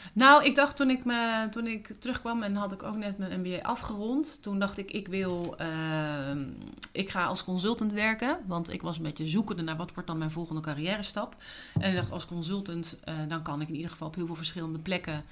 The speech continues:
binnenkijken bij bedrijven. En in verschillende branches. Ehm,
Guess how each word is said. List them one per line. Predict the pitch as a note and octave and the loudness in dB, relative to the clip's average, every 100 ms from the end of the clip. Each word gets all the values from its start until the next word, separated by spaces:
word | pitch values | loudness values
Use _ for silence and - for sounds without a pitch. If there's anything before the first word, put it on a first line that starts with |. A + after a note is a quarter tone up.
| - - - | -18 -20 -8
binnenkijken | E3 B3 A#3+ F3+ E3 E3 | 2 4 6 4 0 0
bij | D#3+ | -4
bedrijven. | D3+ E3 D3+ D#3+ G3 B3+ C#4+ | -2 0 2 2 0 -2 -2
En | - C#3+ - | -6 -8 -6
in | D#3 | -6
verschillende | D3 E3 F3 G3+ | -6 -4 -2 -2
branches. | F3+ D#3+ E3 - D#3+ D#3 D#3+ - | 0 0 0 -2 -2 -2 -4 -8
Ehm, | - D#3 D#3 D3+ D3+ D3+ | -8 -4 -2 -2 -2 -2